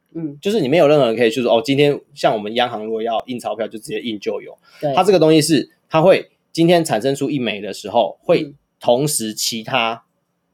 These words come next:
Speaker 2: 每一枚比特币里面的都会记录说这一枚比特币产生出来了，
Speaker 1: 嗯。
Speaker 2: 要大家都认可以后，这一枚才会，才会成立。
Speaker 1: 嗯。
Speaker 2: 那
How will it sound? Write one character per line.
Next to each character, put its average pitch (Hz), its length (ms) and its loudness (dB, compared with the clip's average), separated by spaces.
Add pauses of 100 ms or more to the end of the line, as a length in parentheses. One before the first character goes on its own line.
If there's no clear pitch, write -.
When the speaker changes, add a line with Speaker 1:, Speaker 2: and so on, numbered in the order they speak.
(120)
Speaker 2:
每 117 180 -4
一 160 160 2
枚 101 420 -4 (200)
比 110 120 -10
特 131 140 2
币 135 160 0
里 104 100 -8
面 127 160 -2
的 104 180 -4 (220)
都 131 160 4
会 135 160 2
记 120 280 -4
录 120 180 -4
说 107 260 -6
这 135 180 -2
一 143 40 2
枚 101 240 -4 (100)
比 101 120 -14
特 110 100 -4
币 104 280 -8 (1000)
产 98 200 -2
生 113 160 0
出 110 160 -4
来 95 180 -2
了， - 200 -14
Speaker 1:
嗯。 175 220 0
Speaker 2:
要 165 120 4
大 151 200 2
家 123 160 6
都 123 120 6
认 131 220 4
可 95 220 -10
以 98 100 -12
后， 107 100 -2
这 117 140 -6
一 117 60 -2
枚 101 260 -8
才 98 180 -14
会， 107 220 -4 (140)
才 110 160 -2
会 123 180 -2
成 95 420 -12
立。 117 200 -8 (220)
Speaker 1:
嗯。 156 260 -6 (320)
Speaker 2:
那 190 320 0